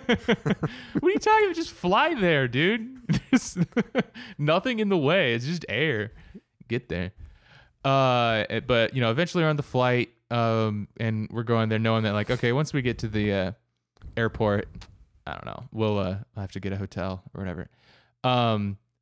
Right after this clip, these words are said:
but, uh, <laughs> I, I, uh, I, I, I, I brought my iPad. I'm watching,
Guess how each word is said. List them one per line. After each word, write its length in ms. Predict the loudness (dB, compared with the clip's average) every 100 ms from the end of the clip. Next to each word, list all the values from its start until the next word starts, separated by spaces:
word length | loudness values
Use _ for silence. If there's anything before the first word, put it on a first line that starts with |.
| -6
but, 440 | 2 2 2 -2 -16 _ _
uh, 560 | 0 2 2 2 0 -4 -10 _ _ _ _
<laughs> 520 | -12 -12 -16 -20 -4
I, 400 | 0 2 0 -2 -4 _ _ _ _ _ -4
I, 320 | -2 0 0
uh, 480 | 0 0 0 -2 -4 -4
I, 380 | -2 0 0 0
I, 200 | -2 -4 -6
I, 280 | -8 -6 -6
I 180 | -4 -2
brought 180 | 0 0
my 160 | 0 0 -2
iPad. 340 | -2 0 0 0
I'm 120 | 0
watching, 580 | 0 -2 -2 -4 -4